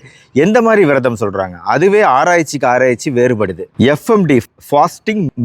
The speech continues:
மிமிக்கிங் டயட், அதாவது அஞ்சு நாளுக்கு வந்து எட்நூறுல இருந்து ஆயிரம் கலோரி, பத்து பர்சன்ட் மாவு சத்து, பதினஞ்சு பர்சன்ட் புரத சத்து, எழுபத்தஞ்சு சதவீத கொழுப்பு சத்து, அஞ்சு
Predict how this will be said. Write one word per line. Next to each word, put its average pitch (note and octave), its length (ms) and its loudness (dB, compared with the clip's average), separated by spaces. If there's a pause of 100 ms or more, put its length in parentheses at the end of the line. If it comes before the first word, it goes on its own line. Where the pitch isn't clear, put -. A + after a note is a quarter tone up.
மிமிக்கிங் A3 520 2
டயட், G#2+ 240 -2 (180)
அதாவது D3+ 380 2 (360)
அஞ்சு F3 360 0
நாளுக்கு D#3+ 380 -2
வந்து A2 240 0 (400)
எட்நூறுல F#3 420 2
இருந்து E3 160 0 (100)
ஆயிரம் C3 300 -2
கலோரி, A#2+ 280 0 (220)
பத்து C3 200 -2 (100)
பர்சன்ட் E3 320 0
மாவு C#3+ 260 0
சத்து, C3 200 0 (140)
பதினஞ்சு C3+ 400 0
பர்சன்ட் D#3 300 -4
புரத A#2+ 300 0
சத்து, C3 240 0 (380)
எழுபத்தஞ்சு E3+ 480 0 (100)
சதவீத B2 360 0 (140)
கொழுப்பு F3+ 320 0
சத்து, - 200 -6 (260)
அஞ்சு F#3 200 2